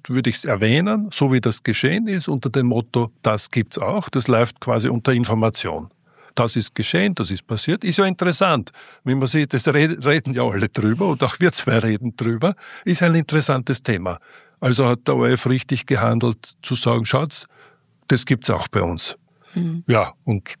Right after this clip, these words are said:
Speaker 1: das fand ich, wie schon gesagt, eine elegante Art des Umgangs.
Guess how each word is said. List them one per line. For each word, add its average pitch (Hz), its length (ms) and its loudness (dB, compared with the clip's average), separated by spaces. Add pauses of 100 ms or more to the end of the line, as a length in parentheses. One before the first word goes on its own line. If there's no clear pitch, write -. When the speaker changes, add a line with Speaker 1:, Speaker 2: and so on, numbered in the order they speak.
(120)
Speaker 1:
das 120 140 0
fand 104 320 0
ich, 101 200 0
wie 107 220 0
schon 104 240 0
gesagt, 101 420 -2
eine 110 160 0
elegante 98 560 0
Art 95 220 -2
des 98 100 -2
Umgangs. 92 500 -4